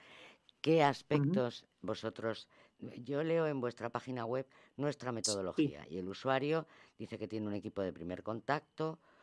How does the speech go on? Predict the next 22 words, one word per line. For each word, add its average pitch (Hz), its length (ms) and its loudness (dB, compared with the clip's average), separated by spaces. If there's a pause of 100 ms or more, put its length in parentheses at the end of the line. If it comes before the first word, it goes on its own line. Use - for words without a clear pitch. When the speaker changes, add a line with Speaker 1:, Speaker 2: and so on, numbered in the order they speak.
(260)
Speaker 1:
eh, 101 380 0
recursos 104 680 -4
como 90 220 -6
el 87 80 -6
café 90 260 -8
terapeuto, 127 920 2 (200)
pe-, 95 160 0
perdón, 87 240 -2
terapéutico, 117 840 0 (300)
la 101 120 -2
radio 85 280 0
en 90 80 0
Speaker 2:
Ujú. 95 140 2
Speaker 1:
streaming. 151 440 4 (240)
¿En 123 120 -4
qué 165 100 2
consisten 107 580 -2
esos 85 240 -4
recursos? - 640 -10 (360)
¿Y 147 160 6
a 127 80 8
quién, 180 460 2